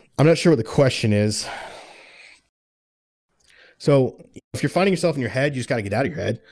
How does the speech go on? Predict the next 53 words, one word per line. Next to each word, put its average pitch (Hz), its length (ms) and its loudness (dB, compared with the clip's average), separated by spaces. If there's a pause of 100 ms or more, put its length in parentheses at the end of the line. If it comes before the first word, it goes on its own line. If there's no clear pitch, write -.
(220)
The 113 80 -4
simplest 139 300 0
way 135 80 0
to 110 80 -6
get 104 80 -6
out 117 160 0
of 127 60 0
your 98 80 -6
head 107 100 -4
is 107 80 -6
to 110 60 -10
get 110 80 -2
out 113 60 -2
of 101 60 -2
your 92 80 -4
body. 110 460 -4 (560)
And, 107 420 -2
and 113 140 -2
that 120 100 0
really 120 160 2
has 113 140 0
to 110 60 -10
do 113 160 0
with, - 440 -6
or 117 120 2
get 117 180 -2
into 120 220 0
your 101 100 -2
body. 98 340 -6 (240)
So - 160 -2
getting 151 240 0
out 143 80 2
of 131 60 2
your 120 80 -2
head, 117 280 -2
getting 120 160 0
into 107 140 -4
your 101 80 -4
body 104 300 -2
has 104 160 -4
to - 60 -16
do 113 100 0
with 104 80 -4
doing, 104 300 -4 (280)
like, 104 180 -4
physical 135 440 -2
outdoor 120 340 0
stuff, 117 440 -2 (340)
um, 104 280 -4
activities 120 600 -2
where 107 220 0
you're, 104 180 -2
like, 98 300 -6